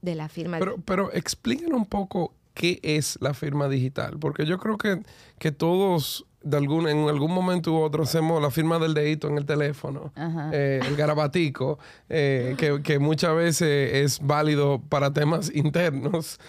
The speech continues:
Speaker 2: eh, en donde trabajamos, pero no necesariamente viene siendo lo mismo
Speaker 1: Mm.
Speaker 2: que una firma legal.
Speaker 1: No, no,
Speaker 3: Y
Speaker 1: porque tu firma digital tiene un agente de certificación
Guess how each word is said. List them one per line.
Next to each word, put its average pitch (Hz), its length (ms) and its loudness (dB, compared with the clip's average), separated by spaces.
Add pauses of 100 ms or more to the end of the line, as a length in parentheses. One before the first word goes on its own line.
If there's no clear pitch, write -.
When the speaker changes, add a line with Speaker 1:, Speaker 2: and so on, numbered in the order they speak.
(200)
Speaker 2:
eh, 135 440 0
en 143 80 4
donde 143 240 4
trabajamos, 139 720 2
pero 151 280 2
no 165 140 2
necesariamente 151 800 2
viene 135 260 2
siendo 135 320 0
lo 127 80 0
mismo 220 500 -2
Speaker 1:
Mm. 214 360 -6
Speaker 2:
que 143 60 2
una 147 180 2
firma 143 420 2
legal. 135 720 0
Speaker 1:
No, 277 160 -4
no, 262 160 -4
Speaker 3:
Y 233 80 -2
Speaker 1:
porque 269 260 -4
tu 294 220 -8
firma 370 320 -6
digital 208 560 -6
tiene 247 260 -2
un 269 180 -4
agente 254 540 -6
de 196 140 -4
certificación 185 1080 -8